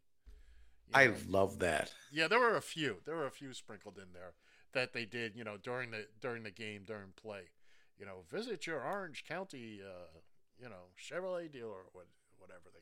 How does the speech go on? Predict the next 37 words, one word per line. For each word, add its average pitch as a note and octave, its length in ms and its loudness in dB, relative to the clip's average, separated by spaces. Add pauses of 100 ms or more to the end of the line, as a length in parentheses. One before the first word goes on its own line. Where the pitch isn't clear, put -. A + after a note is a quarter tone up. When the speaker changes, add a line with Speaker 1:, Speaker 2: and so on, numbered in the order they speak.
Speaker 1:
case, A2+ 100 6
Speaker 2:
Uh-huh. G#2 260 6 (760)
Speaker 1:
whatever B2+ 260 -2
the A#2+ 100 -6
case A#2+ 320 -10
may A2+ 200 -6
have G2 160 -10
been. A2 260 -6 (840)
Uh, F#2 300 -12 (1040)
but C3 180 -8
yeah, D3 220 -2
it's - 180 -10
fun C3+ 220 -12
to A#2+ 100 -12
hear G2+ 220 -12
that. G2 320 -8
And F#2+ 100 -20 (1120)
you D#3+ 60 -14
know, E3 140 -14 (220)
we, C3+ 140 -8 (180)
we D3 80 -12
do C#3+ 200 -8
what C3 100 -10
we A#2 120 -10
do. G2 300 -10 (240)
Uh, G2+ 40 -10 (340)
I - 60 -6
hope F#3 200 -8
other D#3+ 180 -6
people G2+ 300 -12
are F#2+ 140 -14
enjoying F2+ 460 -16 (340)
the G3 80 -16
games A2 440 -18
because - 440 -14 (560)
we G#3+ 340 -6
sure A2 420 -2